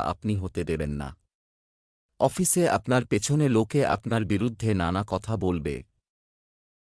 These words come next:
সিনিয়রদের ব্যবহারে কোন পরিবর্তন দেখলে তক্ষুনি জানান। আজকে একটু সাহসের সঙ্গে অর্থ সংক্রান্ত ব্যাপারে একটু ঝুঁকি নিতে হবে।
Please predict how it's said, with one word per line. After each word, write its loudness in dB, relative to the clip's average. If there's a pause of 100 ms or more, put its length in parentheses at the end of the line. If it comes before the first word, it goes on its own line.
(160)
সিনিয়রদের 4
ব্যবহারে 4 (120)
কোন 2
পরিবর্তন 2
দেখলে -2 (120)
তক্ষুনি -2
জানান। -2 (420)
আজকে 2 (120)
একটু -4
সাহসের -2
সঙ্গে 0 (100)
অর্থ -2 (140)
সংক্রান্ত -4 (100)
ব্যাপারে 0 (120)
একটু -6
ঝুঁকি -6
নিতে -2
হবে। -8